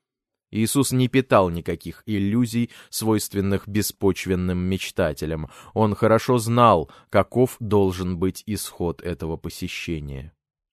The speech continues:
Решив торжественно войти в Иерусалим, учитель оказался перед необходимостью избрать надлежащий способ для осуществления такого решения.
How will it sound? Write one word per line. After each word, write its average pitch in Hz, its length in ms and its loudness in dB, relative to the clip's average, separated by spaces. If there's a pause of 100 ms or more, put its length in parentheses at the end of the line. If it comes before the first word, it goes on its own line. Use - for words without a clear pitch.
(1200)
Решив 113 420 0
торжественно 104 800 2
войти 101 460 0
в 85 100 0
Иерусалим, 107 720 2 (260)
учитель 147 480 2
оказался 127 800 4
перед 113 340 0
необходимостью 113 1040 0
избрать 110 540 2
надлежащий 101 800 0
способ - 600 -4 (280)
для 98 240 2
осуществления 98 960 -2
такого 82 440 -2
решения. 80 760 -6